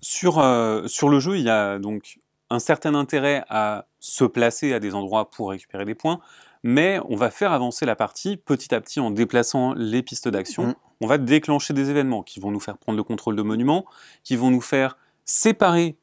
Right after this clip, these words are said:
Speaker 1: le
Speaker 2: Des
Speaker 1: plateau.
Speaker 2: territoires pour
Speaker 1: On va avoir
Speaker 2: multiplier
Speaker 1: des
Speaker 2: la complexité.
Speaker 1: On va multiplier la complexité, mais on va aussi multiplier les scorings, on va avoir plus de scoring possible, et en fait, ça va permettre d'accélérer aussi le gain de points de victoire au fur et à mesure de la partie.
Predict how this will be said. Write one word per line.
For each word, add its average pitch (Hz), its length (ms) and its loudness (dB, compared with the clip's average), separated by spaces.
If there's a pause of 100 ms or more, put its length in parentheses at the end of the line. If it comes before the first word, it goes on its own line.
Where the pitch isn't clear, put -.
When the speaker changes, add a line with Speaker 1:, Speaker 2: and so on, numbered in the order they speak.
(120)
Speaker 1:
le 110 240 0
Speaker 2:
Des 123 120 2
Speaker 1:
plateau. 117 260 2
Speaker 2:
territoires 120 520 0
pour 113 100 -2
Speaker 1:
On - 20 4
va 123 120 6
avoir 120 220 0
Speaker 2:
multiplier 139 140 0
Speaker 1:
des 151 60 4
Speaker 2:
la - 60 0
complexité. 131 560 -4 (300)
Speaker 1:
On 131 120 -2
va 139 120 6
multiplier 160 420 0
la 147 60 2
complexité, 147 480 -4
mais 175 100 -2
on 113 100 -2
va 120 120 0
aussi 127 240 -2
multiplier 147 400 -4
les 139 80 0
scorings, 127 440 2
on 127 40 -4
va 95 100 0
avoir 92 200 -4
plus 175 240 -8
de 131 80 -6
scoring 123 320 -6
possible, 156 380 -8
et 92 80 -6
en 101 120 -2
fait, - 260 -4 (460)
ça - 200 2
va 139 100 6
permettre 143 300 -2
d'accélérer 135 500 0
aussi 131 220 -4
le 120 80 -4
gain 123 140 0
de 131 40 2
points 123 160 -8
de 113 40 0
victoire 139 500 -4
au 113 160 -2
fur - 180 -10
et 120 40 0
à - 20 0
mesure 120 180 -4
de 117 80 0
la 117 100 2
partie. - 320 -12